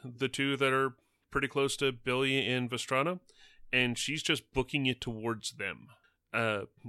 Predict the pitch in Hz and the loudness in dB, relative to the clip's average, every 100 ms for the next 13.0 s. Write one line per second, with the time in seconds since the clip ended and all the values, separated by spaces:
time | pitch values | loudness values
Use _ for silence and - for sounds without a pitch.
0 | - 139 120 127 120 - 143 156 160 160 | -14 -6 2 2 2 -2 -4 -2 0 0
1 | - 123 127 127 127 120 - 143 156 - | 0 0 0 0 -2 -2 0 0 0 -2
2 | 127 123 123 123 - - - - - 120 | 0 2 0 -2 -6 -14 -20 -8 2 2
3 | - 135 139 143 117 120 117 113 113 113 | 2 2 2 2 2 2 0 -8 0 2
4 | 110 110 107 107 _ _ _ _ _ - | 4 4 0 -8 _ _ _ _ _ -6
5 | 117 110 110 113 120 139 - 117 - - | -2 -2 -4 -8 -6 -6 -6 -16 -18 -20
6 | _ _ _ _ _ 117 120 - 160 226 | _ _ _ _ _ -4 -4 2 2 2
7 | 247 151 - - 113 117 127 143 127 113 | 0 -4 -8 -8 0 0 2 0 0 -2
8 | 120 120 117 117 110 - - 123 135 139 | -4 -4 -4 -6 -6 -10 -6 -4 -2 -2
9 | 131 113 117 113 110 _ _ _ _ - | -2 -2 0 0 0 _ _ _ _ -2
10 | 127 123 113 113 104 104 - 131 127 135 | 4 6 6 4 0 -4 -6 -4 4 4
11 | 156 165 - 139 123 120 123 135 131 127 | 4 2 2 2 2 -2 0 2 2 0
12 | - 113 113 113 _ _ _ - - 113 | -2 0 2 0 _ _ _ -16 -8 -8